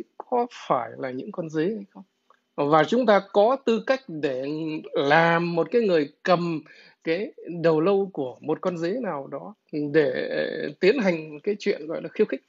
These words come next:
hay không? Đây là một câu hỏi tôi nghĩ rằng đã đến lúc chúng ta cần phải, cần phải nhìn vào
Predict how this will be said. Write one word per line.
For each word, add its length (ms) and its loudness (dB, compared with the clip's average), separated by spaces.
hay 100 -6
không? 180 -4
Đây 160 8
là 100 6
một 180 6
câu 160 6
hỏi 440 2
tôi 220 2
nghĩ 140 2
rằng 360 -6
đã 220 -6
đến 340 -4
lúc 120 -4
chúng 160 -12
ta 100 -8
cần 320 -2
phải, 680 -6
cần 220 4
phải 180 0
nhìn 380 4
vào 280 2